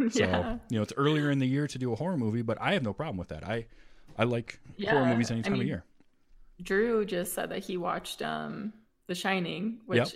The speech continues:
Speaker 2: I also haven't <laughs> seen, so
Speaker 1: That's
Speaker 2: I've
Speaker 1: another
Speaker 2: seen
Speaker 1: good
Speaker 2: parts
Speaker 1: one.
Speaker 2: of that. I've seen parts of it, but I don't think I remember the whole thing.
Speaker 1: Well, I mean, you're, you're lucky in that you have a lot of really good movies to see. So,
Speaker 2: Yeah,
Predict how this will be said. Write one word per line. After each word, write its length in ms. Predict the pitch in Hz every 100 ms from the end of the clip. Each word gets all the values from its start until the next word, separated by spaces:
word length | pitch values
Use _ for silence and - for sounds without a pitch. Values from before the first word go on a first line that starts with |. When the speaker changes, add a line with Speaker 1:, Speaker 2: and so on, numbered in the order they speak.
| -
Speaker 2:
I 100 | 190
also 300 | 202 214 220
haven't 300 | 196 190 214
<laughs> 80 | 240
seen, 280 | 233 381 -
so 1040 | - - - - - 277 - 240 - - _ _ _ _ _ _ - - - -
Speaker 1:
That's 120 | 120 233
Speaker 2:
I've 40 |
Speaker 1:
another 20 |
Speaker 2:
seen 120 | 170 226
Speaker 1:
good 60 | 147
Speaker 2:
parts 180 | 190 170
Speaker 1:
one. 80 | -
Speaker 2:
of 80 | -
that. 640 | 147 147 - - _ 175
I've 120 | 185
seen 180 | 185 196
parts 300 | 220 - -
of 100 | -
it, 160 | 147 -
but 200 | - -
I 100 | 160
don't 260 | 156 170
think 200 | 151 143
I 40 | -
remember 460 | 135 - - -
the 80 | -
whole 260 | - - - -
thing. 380 | - - 220 - - - - - - _ - - - -
Speaker 1:
Well, 280 | 143 185 - 156
I 80 |
mean, 340 | 160 160 160 -
you're, 280 | 131 139 143
you're 260 | 139 143 147
lucky 400 | 143 185 - 117
in 80 | 101
that 160 | 101
you 100 | 101
have 100 | 113
a 40 | 104
lot 200 | 107 113
of 80 | 98
really 200 | 104 95
good 240 | 95 95
movies 400 | 90 80 73 -
to 80 | -
see. 220 | - - _ _ _ _ -
So, 140 | 180 202
Speaker 2:
Yeah, 300 | 220 170